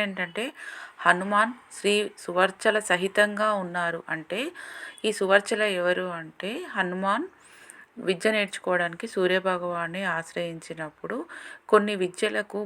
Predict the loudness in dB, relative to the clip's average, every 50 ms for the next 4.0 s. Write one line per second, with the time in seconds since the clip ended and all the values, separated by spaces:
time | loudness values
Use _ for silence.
0 | -2 2 4 4 4 4 2 0 -2 -4 -4 -2 -2 -2 -2 -2 -4 -4 -4 -4
1 | -4 -4 -6 -4 -2 0 0 2 0 0 -2 -4 -4 -4 -4 -6 -6 -6 -6 -6
2 | -6 -6 -4 -2 -2 -2 -2 -4 -6 -4 -6 -6 -4 -6 -8 -10 -10 -14 -16 -14
3 | -14 -14 -16 -8 0 2 4 4 4 4 4 4 4 4 4 4 4 4 2